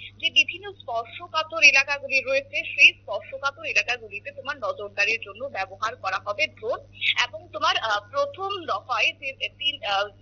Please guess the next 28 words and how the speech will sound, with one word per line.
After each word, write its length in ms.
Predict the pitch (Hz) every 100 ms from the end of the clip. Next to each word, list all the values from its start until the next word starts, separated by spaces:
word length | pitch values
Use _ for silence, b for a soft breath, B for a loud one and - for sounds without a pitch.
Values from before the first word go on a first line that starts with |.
| - -
ভোট 220 | 254 294
হতে 240 | 269 269 254
চলেছে, 320 | 269 302 370
সেক্ষেত্রে 460 | 240 - 254 -
একশোটিরও 580 | 349 214 - 539 302 659
বেশি 420 | - - - -
ড্রোন 340 | - 196 269 -
ব্যবহার, 380 | 185 185 220 226 - B B 247
ব্যবহার 380 | 254 277 330
করা 220 | 330 254 277
হতে 360 | 247 202 220
পারে 240 | 226 220 269
বলেই 220 | 285 -
খবর 360 | 339 339 320
রয়েছে। 240 | 202 202 214
যেহেতু 300 | 247 262 320
প্রথম 340 | 269 240 311
দফার 280 | 285 277 330
ভোট 220 | 302 320
আগামীকাল, 560 | 233 220 254 277 277 330
এবং 220 | 262 262
তাকে 300 | 247 220 -
কেন্দ্র 380 | - 240 - 254
করে 280 | 254 277 392
যে, 420 | - - - 262
যে 100 | 294
স্পর্শকাতর, 720 | - 240 - 311 311 311 339
আহ, 300 | 339 247 220